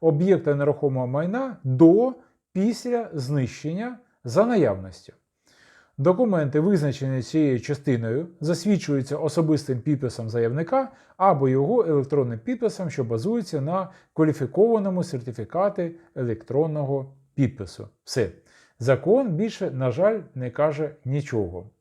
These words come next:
Є лише іще одне роз'яснення від нашого Міністерства юстиції України. Що воно роз'яснило? Е, необхідно зібрати відомості про дата та орієнтовний час настання події,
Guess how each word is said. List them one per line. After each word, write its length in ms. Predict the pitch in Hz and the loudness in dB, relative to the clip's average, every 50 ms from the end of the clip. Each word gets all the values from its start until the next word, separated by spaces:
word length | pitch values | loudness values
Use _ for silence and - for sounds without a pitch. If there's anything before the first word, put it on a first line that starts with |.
| _ - - - - _ | _ -20 -20 -20 -20 _
Є 200 | - 147 226 285 | -2 2 2 4
лише 400 | 285 247 214 - - 226 240 247 208 160 | 4 2 2 0 0 0 0 2 0 0
іще 240 | 170 160 - - 233 | -2 -6 -4 -2 0
одне 340 | 220 202 175 185 214 208 190 | 0 0 0 0 0 0 0
роз'яснення 680 | 190 190 185 214 220 196 151 - - 123 110 110 107 113 | 0 0 2 2 4 2 2 0 -4 -8 -8 -6 -6 -4
від 260 | 131 170 196 165 156 | -4 -4 -4 -4 -4
нашого 340 | 151 165 175 - - 160 143 | -6 -6 -6 -4 -4 -2 -2
Міністерства 500 | 139 139 127 131 - 160 151 156 - 143 | -2 -4 -6 -4 -4 -4 -4 -2 -4 -4
юстиції 400 | 131 139 - 165 165 - 175 170 | -4 -2 -4 -6 -4 -2 -4 -4
України. 480 | 170 180 214 208 151 107 95 92 87 - _ - _ _ _ | 0 2 2 2 2 0 -4 -8 -12 -18 _ -20 _ _ _
Що 160 | - - 233 | 0 2 2
воно 200 | 254 226 208 196 | 2 2 2 2
роз'яснило? 600 | 190 170 151 175 170 - - 110 95 90 82 - - _ _ _ _ - - - - - - - - - _ _ _ - | 2 2 2 0 -2 -2 -4 -6 -8 -8 -10 -12 -16 _ _ _ _ -20 -20 -20 -20 -20 -20 -20 -20 -20 _ _ _ 0
Е, 340 | 160 147 147 147 143 143 143 | 4 6 6 8 6 6 4
необхідно 520 | 147 175 202 196 - - 277 262 226 247 196 | 4 2 2 2 2 0 0 2 2 0 0
зібрати 680 | 165 220 190 160 160 151 135 127 123 - 190 233 226 - _ _ | 0 -2 0 2 4 4 4 4 2 0 -2 -4 -4 -8 _ _
відомості 720 | - 139 160 202 208 180 220 214 233 240 202 - - - 226 | -4 0 2 2 4 4 2 2 0 -2 -6 -6 -6 -8 -8
про 440 | 175 - 208 202 156 120 98 90 - - _ _ _ _ | -4 2 4 4 4 4 2 -2 -6 -12 _ _ _ _
дата 600 | - 123 120 185 214 240 247 240 214 185 156 147 | -12 -2 2 4 4 4 4 2 2 2 2 0
та 280 | 147 - - 196 190 | -2 0 2 2 2
орієнтовний 680 | 170 160 165 156 170 170 165 147 202 202 185 160 156 143 | 2 2 0 0 2 0 0 2 2 2 2 2 0 -2
час 300 | - - 160 147 - - | -2 0 -2 -2 -2 -4
настання 440 | 143 127 - - 135 131 131 120 113 | -6 -8 -4 -4 -4 -2 -2 -4 -4
події, 640 | - 117 117 127 151 226 254 254 247 247 247 247 | -4 -4 -2 -2 0 0 2 2 0 0 -4 -6